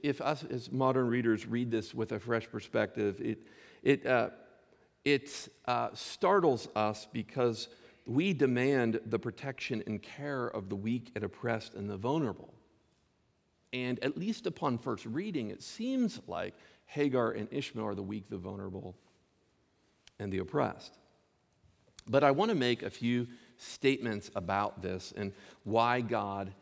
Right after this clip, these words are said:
acts in such a way. And the point here would be to defend the character of our great God, who always acts in righteous ways, always does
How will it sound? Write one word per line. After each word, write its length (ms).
acts 400
in 160
such 340
a 80
way. 320
And 80
the 60
point 340
here 180
would 160
be 180
to 120
defend 720
the 80
character 680
of 120
our 100
great 500
God, 380
who 100
always 560
acts 480
in 280
righteous 480
ways, 500
always 460
does 520